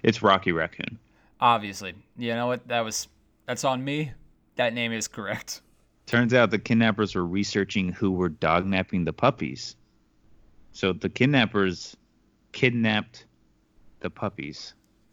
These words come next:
Speaker 2: For science.
Speaker 1: They kidnapped the puppies because they thought they had a special gene that would enable them to play sports.
Speaker 2: Holy shit.
Speaker 1: <laughs> So
Speaker 2: It, this is a different movie.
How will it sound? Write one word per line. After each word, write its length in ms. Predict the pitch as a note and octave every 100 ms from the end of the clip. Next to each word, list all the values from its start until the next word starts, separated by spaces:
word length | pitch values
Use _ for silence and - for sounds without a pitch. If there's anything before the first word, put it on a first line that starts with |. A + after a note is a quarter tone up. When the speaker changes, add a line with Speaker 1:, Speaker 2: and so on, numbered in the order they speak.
| _
Speaker 2:
For 180 | - A2+
science. 720 | - A2 F2+ C#2+ - - - _ _ _
Speaker 1:
They 80 | G#2
kidnapped 340 | - A2 A#2+
the 80 | A#2+
puppies 380 | A2 G2+ G2 F#2
because 260 | F2 G2+ F2+
they 100 | F2
thought 300 | F#2 F#2 - _ _ -
they 100 | F#2+
had 180 | F2+
a 40 | E2+
special 380 | - F2 - F2
gene 380 | E2+ F#2 E2+
that 140 | D#2+ D#2+
would 200 | F#2 E2
enable 480 | F#2+ F#2+ F#2 G2+ E2+
them 200 | E2+ F2+
to 60 |
play 220 | F#2+ D#2 E2+
sports. 560 | - C#2+ B1+ - - - -
Speaker 2:
Holy 460 | - D3 F#3 B2+ G#2
shit. 440 | - D#3 D3 G#2+ -
Speaker 1:
<laughs> 60 | - _ _ _ - C4+ C4+ - - -
So 200 | A3 -
Speaker 2:
It, 40 | D#3+ - - _ _ _
this 180 | F3+ A3+
is 120 | B3
a 80 | F3+
different 380 | D3 D#3 D3 B2+
movie. 440 | C#3+ G#2+ F#2+ A#2+